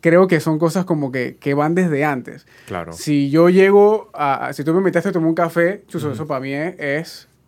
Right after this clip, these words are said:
Speaker 1: es como, cha, qué honor, pues este man está
Speaker 2: Claro.
Speaker 1: sacando de su tiempo pa ir a tomar un café conmigo. Yo
Speaker 2: Ujú.
Speaker 1: respeto, aprecio eso y por ende yo llego cinco minutos antes a la, a, a, a la reunión o al parking, qué sé yo, y, y, y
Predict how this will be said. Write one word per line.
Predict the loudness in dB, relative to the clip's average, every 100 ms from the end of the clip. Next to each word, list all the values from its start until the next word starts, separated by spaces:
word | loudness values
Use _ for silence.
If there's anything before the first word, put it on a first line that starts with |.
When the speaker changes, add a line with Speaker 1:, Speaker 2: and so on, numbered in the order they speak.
| -10
Speaker 1:
es | -8
como, | -6 -6 -8
cha, | -6 -6 -4
qué |
honor, | -2 0 0 -2
pues | -10
este | -8 -6
man | -4
está | -2 -2
Speaker 2:
Claro. | -2
Speaker 1:
sacando | -2 -2
de | -4
su | -4
tiempo | -4 -2
pa | 0 -2 -4 _ _ _
ir | -6
a |
tomar | -4 -4
un | -4
café | -2 -2
conmigo. | 0 2 2 -2 -8
Yo | -6 -2
Speaker 2:
Ujú. | 0
Speaker 1:
respeto, | 0 0 2 2
aprecio | 2 0 2 4
eso | 4 0 -4
y | -4
por | -2 0
ende | 0 2
yo | 2
llego | 2 2 0
cinco | -2 -4
minutos | -4 -2 -2
antes | 0 0
a | 0
la, | -2 -6
a, | -10 -10 _ _ _ _ _
a, | -6 -4 0
a |
la | 0
reunión | 2 2 4
o |
al | 2
parking, | 4 2 2 0
qué | -2 -4
sé | -4
yo, | -6 -10 _ _ _ _ _ _
y, | -6
y, | -6 -6 -8 -8 -8
y | -10 -10